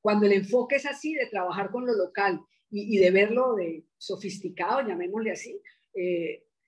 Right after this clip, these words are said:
se da con un buen nivel de facilidad la interrelación de actores.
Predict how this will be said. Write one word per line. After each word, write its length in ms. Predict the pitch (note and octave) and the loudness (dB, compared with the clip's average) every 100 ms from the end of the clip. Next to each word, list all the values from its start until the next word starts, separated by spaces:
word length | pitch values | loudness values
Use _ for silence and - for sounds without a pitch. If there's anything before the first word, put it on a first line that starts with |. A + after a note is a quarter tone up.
| _ _ _ | _ _ _
se 160 | - F3+ | -4 0
da 380 | F3 F3 A3 G#3+ _ | 2 2 0 -6 _
con 160 | A#3 A3 | -8 -6
un 420 | F#3+ E3+ E3+ G#3+ | -6 -6 2 6
buen 200 | A3+ A#3+ | 8 8
nivel 260 | A#3+ A3+ A3 | 8 8 6
de 120 | A3+ | 0
facilidad 560 | A#3 - F#3+ F3+ E3 | -4 -8 -2 0 0
la 120 | F#3 G3+ - | 0 -2 -2
interrelación 680 | G#3+ F#3+ F3 E3 E3 E3+ E3 | 2 2 4 0 -4 -4 0
de 80 | |
actores. 520 | F#3 F#3 D#3+ D#3 - | 0 2 -2 -2 -12